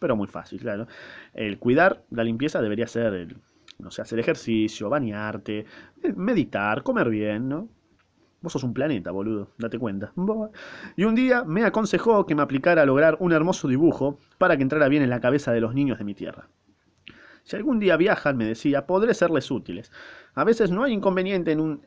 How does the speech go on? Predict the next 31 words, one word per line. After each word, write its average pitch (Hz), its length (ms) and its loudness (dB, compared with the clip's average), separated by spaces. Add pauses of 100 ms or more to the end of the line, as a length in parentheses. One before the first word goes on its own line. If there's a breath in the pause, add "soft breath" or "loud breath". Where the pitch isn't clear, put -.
en 147 220 -2
dejar 147 320 2
el 127 80 0
trabajo 135 340 2
para 117 160 -2
más 113 160 -4
tarde, 104 320 -6
pero 190 280 4
si 143 120 -2
se 135 140 -2
trata 160 240 2
de 127 140 2
los 147 160 -2
baobabs, 113 500 -2 (100)
es 123 180 -8
siempre 135 360 -2
una 127 180 0
catástrofe. 131 720 -6 (600 loud breath)
Conocí 135 300 -2
un 208 80 -4
planeta 170 400 2
habitado 165 460 2
por 151 120 2
un 165 100 -2
perezoso. 135 580 -4 (260 soft breath)
Descuidó 135 540 0
tres 151 260 -2
arbustos. - 540 -10 (360 loud breath)
Y 208 120 2
según 190 320 2
los - 380 -2